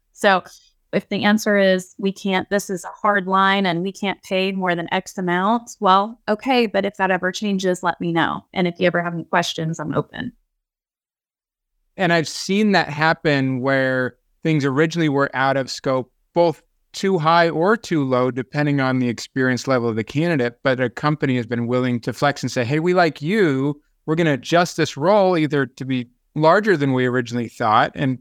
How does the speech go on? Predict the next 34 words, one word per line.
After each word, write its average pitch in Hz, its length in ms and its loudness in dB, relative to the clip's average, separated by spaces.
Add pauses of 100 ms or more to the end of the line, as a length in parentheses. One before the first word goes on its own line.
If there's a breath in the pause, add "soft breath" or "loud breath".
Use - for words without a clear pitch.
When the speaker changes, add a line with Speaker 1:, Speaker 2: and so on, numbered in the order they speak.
Speaker 2:
compensate 120 520 -2
you 120 120 -6
appropriately, 113 680 -4 (440)
or 143 120 0
say, 147 240 2
'Hey, 175 240 2 (120)
we 147 180 -2
like 165 340 2
you 156 320 0 (220)
and 139 240 -2
you 143 100 0
don't 143 220 2
have 143 160 0
as 127 100 -4
much 131 200 -2
experience, 135 400 -2
but 131 60 -4
we're 139 160 2
gonna 135 160 0
grow 131 320 2
you 131 220 0
into 151 360 0
this 113 320 -2
and 117 160 -2
we're 113 100 -2
gonna 110 120 -2
start 123 240 0
you - 60 -12
at - 60 -6
a 113 60 0
lower 113 260 -2
level 123 240 0
than 113 160 -2
we 107 140 -4